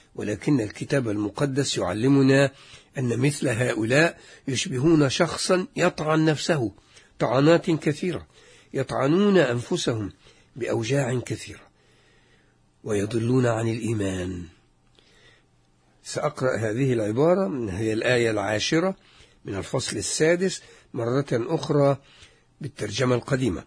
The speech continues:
"لأن محبة المال أصل لكل الشرور، الذي إذ ابتغاه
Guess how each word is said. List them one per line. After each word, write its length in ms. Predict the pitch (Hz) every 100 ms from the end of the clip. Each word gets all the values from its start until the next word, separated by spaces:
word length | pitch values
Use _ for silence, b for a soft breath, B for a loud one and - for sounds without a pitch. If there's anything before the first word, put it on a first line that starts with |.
| _ b b b b b
"لأن 300 | - 127 123
محبة 480 | 120 107 160 151 139 -
المال 500 | 131 131 151 139 143
أصل 640 | 151 151 160 131 123 113
لكل 400 | 113 - 151 127
الشرور، 800 | 117 - 135 123 143 170 196 208 - _ _ _ _ _ _ _ _ _ _ _
الذي 580 | 107 110 127 139 156 160 160 B B B
إذ 160 | 110 107
ابتغاه 760 | 98 - 117 127 143 127 113